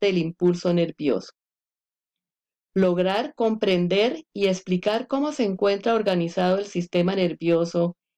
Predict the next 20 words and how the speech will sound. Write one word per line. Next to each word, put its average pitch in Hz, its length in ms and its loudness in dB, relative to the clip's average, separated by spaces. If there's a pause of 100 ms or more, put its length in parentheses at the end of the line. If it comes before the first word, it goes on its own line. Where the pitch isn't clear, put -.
(100)
en 170 260 2
animales 160 840 -2 (520)
y 202 140 2
el 190 140 2
grado 214 420 0
de 196 180 2
desarrollo 185 680 0
que 175 120 0
tiene 185 360 0
el 156 80 0
ser 175 240 0
humano 185 560 0 (320)
a 175 160 -2
través 185 580 2
del 175 200 2
análisis 214 600 -2
de 180 120 2
las 160 200 -2
estructuras 208 800 0
nerviosas 165 840 0